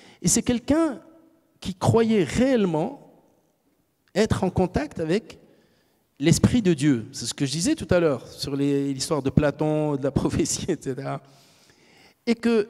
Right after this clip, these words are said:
Ramanujan disait à Hardy, « Mais c'est la vérité, ce sont des théorèmes qui sont vrais. » Mais Hardy lui disait, « Oui, mais moi je passe des semaines avec mon ami Littlewood à démontrer ce que tu, tu nous amènes le matin. C'est à toi de nous démontrer. » Et Ramanujan disait, « Mais c'est pas la peine de démontrer puisque c'est vrai. »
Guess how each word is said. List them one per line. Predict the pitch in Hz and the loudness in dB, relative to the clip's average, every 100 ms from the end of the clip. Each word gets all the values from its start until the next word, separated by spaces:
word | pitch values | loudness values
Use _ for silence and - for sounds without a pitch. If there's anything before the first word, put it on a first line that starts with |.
| - | -4
Ramanujan | - 220 233 190 262 | -2 2 2 2 0
disait | 214 190 | 0 0
à | 202 | 0
Hardy, « | 190 185 220 175 | 0 -2 -4 -4
Mais | 196 214 | 0 2
c'est | 247 | 2
la | 240 240 | 2 4
vérité, | 240 233 240 269 196 | 2 2 0 0 2
ce | - | 0
sont | 180 233 | 0 2
des | 208 | 0
théorèmes | 202 214 214 208 | 0 0 0 -2
qui | 202 | -2
sont | |
vrais. » | 175 170 156 | -2 -2 -2
Mais | 170 | -4
Hardy | 180 196 | -2 0
lui | 202 | 0
disait, « | 175 196 | 0 2
Oui, | 208 214 | 2 4
mais | 170 | 4
moi | 175 190 | 2 2
je | 180 | 2
passe | - 180 - - - _ _ _ _ _ _ _ _ | 2 0 0 -4 -14 _ _ _ _ _ _ _ _
des | - 175 | 4 6
semaines | - 196 202 190 156 | 6 6 6 4 2
avec | 151 151 | 0 0
mon | 160 160 | 0 2
ami | 165 165 | 2 0
Littlewood | 160 156 170 180 165 | -2 -2 2 4 2
à | 131 | 4
démontrer | 165 175 175 175 214 294 269 | 4 4 0 0 -2 -2 -4
ce | - | -8
que | - | -4
tu, | 185 196 165 _ _ | -4 -4 -8 _ _
tu | 180 | 0
nous | 190 170 | 2 4
amènes | 196 226 240 | 2 2 2
le | 190 | 4
matin. | 180 - 139 98 - - - - _ _ _ | 2 2 -2 -2 -10 -20 -20 -20 _ _ _
C'est | - 135 | -12 -4
à | - | -4
toi | - 466 | 2 2
de | 392 | 4
nous | 294 | 2
démontrer. » | 262 226 202 156 123 - - _ _ _ _ - | 4 2 -2 -4 -6 -10 -20 _ _ _ _ -2
Et | 202 | 0
Ramanujan | 214 240 254 214 262 | 2 0 0 0 -2
disait, « | 240 247 | -2 -2
Mais | 254 | 0
c'est | - | 2
pas | - | 2
la | 285 | 2
peine | 294 | 2
de | 285 | 4
démontrer | 320 330 - | 4 4 4
puisque | 359 311 - 320 | 4 2 4 6
c'est | 302 | 6
vrai. » | 233 190 170 113 | 4 4 4 2